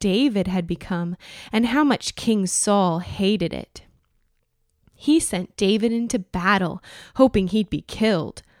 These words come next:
threw spears at him, sent men to surround David's house to capture him,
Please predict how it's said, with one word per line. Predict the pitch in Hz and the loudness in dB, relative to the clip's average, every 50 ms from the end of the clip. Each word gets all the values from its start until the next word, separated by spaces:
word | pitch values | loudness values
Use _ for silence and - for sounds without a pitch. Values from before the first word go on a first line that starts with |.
| _ _ _ _ _ _ _ | _ _ _ _ _ _ _
threw | - - 233 233 190 | -2 0 2 2 2
spears | - - - - - - 170 180 196 233 262 240 262 | 0 -2 -4 -4 -2 0 2 4 4 4 2 2 0
at | 262 240 - | 0 0 2
him, | 262 262 254 254 254 254 254 - _ - _ _ _ _ | 2 2 2 2 0 -2 -4 -8 _ -20 _ _ _ _
sent | - - - - 240 226 - - | -6 -2 0 2 2 2 0 0
men | 180 185 185 180 180 190 202 220 240 240 | 0 0 2 2 4 4 2 2 0 0
to | - 185 | -2 -2
surround | 180 - - 156 156 156 170 180 185 180 180 202 220 220 220 214 | -2 0 -2 -2 -2 -2 -2 0 0 2 2 4 4 4 2 2
David's | 214 214 202 226 208 202 185 - | 4 4 4 4 2 2 2 0
house | - - - 175 170 180 190 226 247 - - - | -2 -2 -2 -2 0 2 2 2 0 0 -4 -6
to | - 185 | -6 -8
capture | - - - 185 170 180 - - - - 262 247 | -8 -6 -4 -4 -4 -4 -4 -4 -4 -2 0 0
him, | 247 262 269 269 269 277 | 0 0 0 0 -2 -4